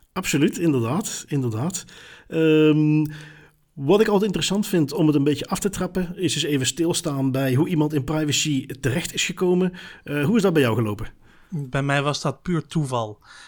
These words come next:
Speaker 2: Ik, eh, heb een juridische achtergrond. Ik heb rechten gestudeerd in Maastricht en in Bordeaux. En, eh, na een stage bij de permanente vertegenwoordiging in Brussel dacht ik, "Nou ja, ik moet wel iets met de overheid gaan doen." Ik heb een staatsrechtelijke achtergrond, dus ik, ik wilde graag iets met wetgeving.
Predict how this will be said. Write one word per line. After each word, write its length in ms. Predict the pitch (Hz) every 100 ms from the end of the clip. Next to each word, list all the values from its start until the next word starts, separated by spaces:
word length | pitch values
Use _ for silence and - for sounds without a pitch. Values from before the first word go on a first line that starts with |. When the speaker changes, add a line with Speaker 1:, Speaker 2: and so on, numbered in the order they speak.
| _
Speaker 2:
Ik, 320 | - 135 - -
eh, 140 | 120
heb 140 | 127 151
een 100 | 156
juridische 480 | 151 165 170 -
achtergrond. 520 | 170 - 170 175 160 151
Ik 120 | 143
heb 160 | 143
rechten 320 | 139 151 - 135
gestudeerd 500 | 139 151 139 131 143
in 80 |
Maastricht 500 | 131 127 - 151 -
en 100 | 165
in 100 | 143
Bordeaux. 540 | 139 135 139 165 202 - - - - _
En, 380 | 135 135 131
eh, 240 | 147 131 131
na 260 | 135 139
een 80 | 139
stage 680 | - 151 139 151 143 143 135 135
bij 160 | 127
de 80 | 123
permanente 460 | - 131 127 131 123
vertegenwoordiging 720 | - 135 127 135 139 147 135
in 120 | 123
Brussel 480 | 131 151 - 151 139
dacht 240 | 139 -
ik, 140 | 135 -
"Nou 160 | 120
ja, 80 | 120
ik 160 | 135 135
moet 200 | 135 -
wel 180 | 139
iets 280 | 147 156 -
met 420 | 143 135 - - - - - - _
de 180 | 156 -
overheid 520 | 185 160 135 143 143
gaan 240 | - 147
doen." 300 | 143 147 147
Ik 140 | 139 -
heb 160 | 123
een 80 | 127
staatsrechtelijke 680 | - 127 120 147 - 143 143
achtergrond, 720 | 139 - 143 - 135 131 -
dus 140 | 139 127
ik, 180 | 123
ik 180 | - 147
wilde 260 | - 156 147
graag 320 | - 135 131
iets 160 | 175 147
met 180 | 139 127
wetgeving. 760 | 139 - 143 123 120 113 -